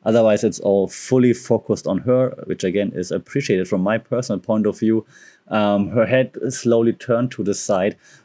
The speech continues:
Um, the moaning intensifies. She tells him not to stop, and then we get another transition,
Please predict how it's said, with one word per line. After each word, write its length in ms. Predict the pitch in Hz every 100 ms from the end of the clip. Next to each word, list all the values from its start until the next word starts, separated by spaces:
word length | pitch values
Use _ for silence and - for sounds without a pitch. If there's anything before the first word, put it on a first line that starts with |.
| _
Um, 540 | 104 104 98 101 107 104
the 100 | 110
moaning 500 | 104 110 113 113 -
intensifies. 1200 | 151 175 180 147 139 170 160 - 127 117 127 -
She 100 | 123
tells 360 | - 113 117 123
him 140 | 101
not 220 | 113 127
to 100 | -
stop, 440 | 107 - 117 117 -
and 140 | 95
then 180 | 101 101
we 100 | 95 -
get 140 | 107
another 340 | 101 101 113 113
transition, 680 | - 101 - 107 - 107